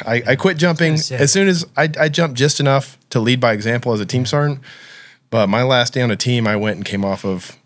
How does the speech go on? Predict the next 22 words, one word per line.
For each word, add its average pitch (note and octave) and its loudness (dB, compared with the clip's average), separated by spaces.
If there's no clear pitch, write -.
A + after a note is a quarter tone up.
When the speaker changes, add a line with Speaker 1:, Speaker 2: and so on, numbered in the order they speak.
Speaker 1:
uh, F2 -4
jump, F#2+ -4
uh, F2+ -8
jump G#2+ -8
orders. F2 -6
I F#2+ -10
was F2 -10
like, F2+ -8
"Hey, F2+ -4
this E2+ -4
is, - -6
this C3+ 0
part B2 0
of B2 0
the A#2 0
Army G#2+ -2
is F#2+ -4
behind G2 -4
me E2 -4
for F#2 -8
Speaker 2:
Right. F2+ -4
Speaker 1:
sure." E2+ -4